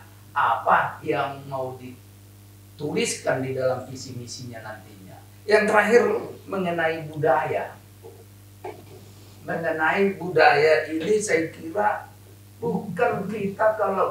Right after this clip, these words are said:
kembali, saya katakan kembali ke, kepada budaya, bukan berarti menjadi kembali kepada yang primitif, tidak. Tetapi banyak hal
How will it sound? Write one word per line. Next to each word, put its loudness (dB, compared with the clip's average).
kembali, 2
saya -4
katakan -2
kembali -2
ke, -4
kepada 0
budaya, -6
bukan -4
berarti -2
menjadi 4
kembali 4
kepada 0
yang -2
primitif, 0
tidak. -4
Tetapi 2
banyak 8
hal 6